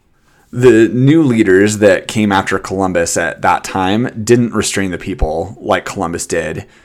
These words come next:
and that is when much of the mistreatment of natives became more pervasive in this new world. Even at this point, though, you can't say that anyone was genocidal,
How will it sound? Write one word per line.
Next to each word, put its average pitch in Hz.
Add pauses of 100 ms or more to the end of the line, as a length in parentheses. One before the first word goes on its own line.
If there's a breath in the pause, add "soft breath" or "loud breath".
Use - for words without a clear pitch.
(400 soft breath)
and 107
that 117
is 95
when 104
much 104
of 101
the 101
mistreatment 90
of 87
natives 87
became 95
more 85
pervasive 78
in 85
this 80
new 78
world. 69 (920 soft breath)
Even 135
at 104
this 120
point, 104
though, 127
you 110
can't - (240)
say 107
that 98
anyone 98
was 85
genocidal, 95